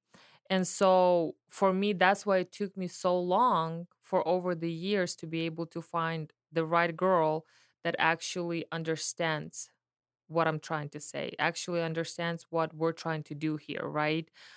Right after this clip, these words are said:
Um, because I feel like a lot of people, and I understand it takes a lot of time, um, to be able to be good at lashing, right? Um, so I definitely have took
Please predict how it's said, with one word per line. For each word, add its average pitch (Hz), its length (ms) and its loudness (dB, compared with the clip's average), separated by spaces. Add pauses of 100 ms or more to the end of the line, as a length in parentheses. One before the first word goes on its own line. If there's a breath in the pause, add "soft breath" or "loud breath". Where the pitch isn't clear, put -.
(140 soft breath)
Um, 170 360 4
because 185 380 -2
I 180 100 2
feel 202 220 -2
like 202 140 0
a 190 60 0
lot 185 220 2
of 196 180 -4
people, 185 440 -6
and 180 160 0 (300)
I 185 120 0
understand 185 520 -4
it 165 140 -8
takes - 480 -6 (240)
a 165 60 -2
lot 165 240 4
of 170 140 -2
time, 160 540 -2 (460 soft breath)
um, 170 440 4 (320)
to 208 120 -2
be 185 180 2
able 165 280 0
to - 140 -12
be 160 140 -4
good 151 200 0
at 147 120 -2
lashing, - 460 -2 (120)
right? 160 380 0 (380 soft breath)
Um, 175 680 6
so 185 840 6 (240)
I 196 440 8
definitely 185 460 2
have 170 200 -4
took - 360 -4